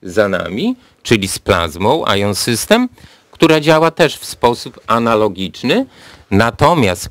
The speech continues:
poza organizmem człowieka jest w stanie zlikwidować krążące w środowisku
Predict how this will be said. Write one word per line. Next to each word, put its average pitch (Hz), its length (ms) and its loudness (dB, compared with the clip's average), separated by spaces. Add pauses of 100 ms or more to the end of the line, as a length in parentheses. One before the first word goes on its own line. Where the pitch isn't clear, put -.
poza 139 400 2
organizmem 92 760 -2
człowieka 87 760 -2 (480)
jest 117 560 2
w - 40 -8
stanie 113 560 0
zlikwidować 98 1000 -2
krążące 101 1000 0 (240)
w - 100 -16
środowisku 95 880 -2